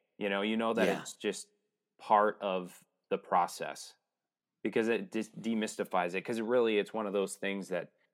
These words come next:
Speaker 1: they both told me once they got through that period, they realized, "Oh, it was just a thing that I just didn't feel it yet,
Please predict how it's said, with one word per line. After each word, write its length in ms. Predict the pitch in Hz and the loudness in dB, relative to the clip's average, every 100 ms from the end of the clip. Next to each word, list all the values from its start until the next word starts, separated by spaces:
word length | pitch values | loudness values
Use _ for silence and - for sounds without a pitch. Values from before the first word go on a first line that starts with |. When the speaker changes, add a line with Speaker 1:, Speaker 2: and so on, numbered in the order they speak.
| _ - | _ -16
Speaker 1:
they 400 | 98 101 104 95 _ _ _ | -2 2 2 -2 _ _ _
both 340 | 113 120 110 - | 4 4 2 -2
told 300 | 104 117 85 | 2 2 0
me 300 | 90 90 98 | -6 -8 -10
once 320 | 95 110 110 | -4 -4 -4
they 200 | - 104 | -2 -2
got 400 | 90 95 85 - | 2 2 2 -2
through 220 | - 110 | -2 0
that 240 | 101 87 - | 0 -2 -4
period, 640 | - 127 104 85 85 113 _ _ _ _ _ | -2 2 2 0 -2 -6 _ _ _ _ _
they 120 | - 104 | 0 2
realized, 420 | 104 98 95 92 | 4 4 0 -2
"Oh, 280 | 120 113 85 | 0 2 2
it 40 | 87 | -2
was 180 | 98 | -6
just 300 | - 101 - | -6 -8 -8
a 40 | 92 | -10
thing 420 | - 95 98 95 _ | -6 -8 -8 -14 _
that 200 | - 90 | -4 -2
I 180 | 87 87 | -2 -4
just 340 | 87 95 - - | -4 -8 -10 -6
didn't 260 | 95 92 - | -4 -4 -8
feel 340 | - 101 110 | -2 0 0
it 120 | 90 | -4
yet, 220 | 82 78 | -6 -14